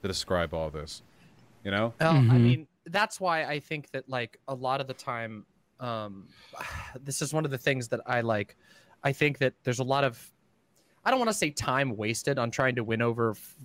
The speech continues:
Speaker 2: right-wing people, but, like, uh, I think that, like, most of the time,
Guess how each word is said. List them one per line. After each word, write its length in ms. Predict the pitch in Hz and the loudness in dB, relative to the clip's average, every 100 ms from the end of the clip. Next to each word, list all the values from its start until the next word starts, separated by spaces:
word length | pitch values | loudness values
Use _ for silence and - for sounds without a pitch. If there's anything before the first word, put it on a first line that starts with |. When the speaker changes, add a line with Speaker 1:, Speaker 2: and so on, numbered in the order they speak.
| 123 | -6
Speaker 2:
right-wing 500 | 120 113 127 170 170 | -2 -2 0 0 2
people, 480 | 190 185 202 202 202 - - - | 0 2 4 4 2 -12 -20 0
but, 160 | 175 | 0
like, 400 | 156 156 143 - - _ _ _ - | 2 2 2 0 -14 _ _ _ 0
uh, 240 | 151 131 - | 2 2 0
I 100 | 147 | -2
think 300 | - 196 - | 2 0 2
that, 140 | 170 | 0
like, 300 | 147 143 139 _ _ _ _ | 4 2 2 _ _ _ _
most 340 | 151 175 196 | 4 4 4
of 120 | 190 165 | -2 -8
the 60 | |
time, 440 | - 147 127 120 | -2 0 2 -2